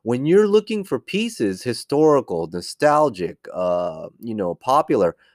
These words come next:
are you thinking about American only? Are you thinking about a global market? Because when you look at sports cards and Michael Jordan and Kobe Bryant, the difference between them and, like, Mike Trout and LeBron is I would say they're global.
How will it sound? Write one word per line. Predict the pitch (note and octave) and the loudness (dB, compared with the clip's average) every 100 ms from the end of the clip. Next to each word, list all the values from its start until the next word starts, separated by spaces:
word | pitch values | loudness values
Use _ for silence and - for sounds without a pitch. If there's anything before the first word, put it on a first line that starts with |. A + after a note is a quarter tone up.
| _ | _
are | - G#2 | -2 0
you | D#3+ | 0
thinking | - F#3 E3+ D3 | 0 -2 0 0
about | A#2+ G2+ F#2 | 2 2 0
American | F2 F#2+ A2 A2 G2+ G2+ | 0 2 2 0 -4 -2
only? | F#2+ G#2+ D3+ G#3 G#3+ _ _ _ _ _ _ _ _ _ _ | -2 -2 -4 -6 -10 _ _ _ _ _ _ _ _ _ _
Are | G#2+ | 0
you | B2 D3 | 2 2
thinking | C#3 B2 B2 A2 | 0 -4 -2 -2
about | G#2 G#2 | 2 2
a | F#2 | 0
global | F#2+ G#2+ G#2 | 0 0 0
market? | F#2 G2+ B2 D3 | 0 -2 -2 -4
Because | A#2+ A#2 G#2+ | -6 -6 -6
when | A#2 B2+ | -6 -4
you | F#3 | -2
look | A3+ G#3+ | -2 -2
at | - | -4
sports | - C3 B2+ | 0 0 0
cards | - G#2+ G2 | 2 2 2
and | G2 | 0
Michael | G2 G#2+ G#2+ | 0 0 0
Jordan | F#2 G2+ G2+ F#2+ | -2 0 0 0
and | F2+ F2+ | -4 -4
Kobe | G2+ F#2+ | -4 -4
Bryant, | F2 G2+ F#2 E2 - - - | 0 2 2 -2 -12 -20 -12
the | - | -8
difference | G#2 C#3 G#3 A#3 D#3+ | 0 2 2 0 0
between | C3 - C3 A#2+ F#2+ | -8 -4 -2 -2 -2
them | G2 B2 A2 | 2 4 4
and, | F#2+ F#2 | 0 0
like, | F#2 - | 0 0
Mike | G2 G2 | 0 -2
Trout | - G#2 F#2+ | 0 0 2
and | F2+ | 0
LeBron | F2 F#2 B2 A2+ | -2 0 2 2
is | F#2 | 2
I | G#2 | 2
would | A#2 A2 | 0 -2
say | A#2 | -4
they're | A2 G#2+ | 0 -2
global. | F2 G#2 D#3+ C#3 E2+ | 0 2 2 0 -8